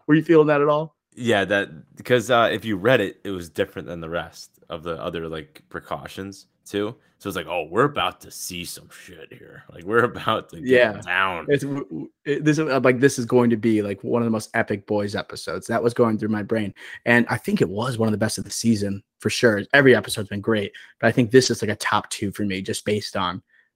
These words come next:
Speaker 1: the
Speaker 2: Yeah.
Speaker 1: action that happened and the incredible setting. Um, and I also was thinking, Ricky Flex, as we were watching, I really think there's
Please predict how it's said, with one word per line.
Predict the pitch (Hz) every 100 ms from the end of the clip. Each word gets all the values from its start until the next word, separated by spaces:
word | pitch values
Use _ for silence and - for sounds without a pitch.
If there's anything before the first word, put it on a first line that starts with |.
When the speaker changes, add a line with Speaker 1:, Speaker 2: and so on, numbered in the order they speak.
| -
Speaker 1:
the | 113
Speaker 2:
Yeah. | 110
Speaker 1:
action | 107 - 113
that | 104 104
happened | 104 101 98 101
and | 104 101
the |
incredible | 101 - 107 -
setting. | - 123 110 107 - - - _
Um, | 143 135 127 123 - _ _ _ _ _ -
and | 147
I | 135
also | 180 -
was | 135 -
thinking, | 127 120
Ricky | 104 -
Flex, | 107 101 - -
as | 147 185
we | 175 175
were | 139 110
watching, | 104 123 - 165 165 _ _ _ _ _ -
I | 151
really | 123 135 180
think | 190 165 -
there's | 131 117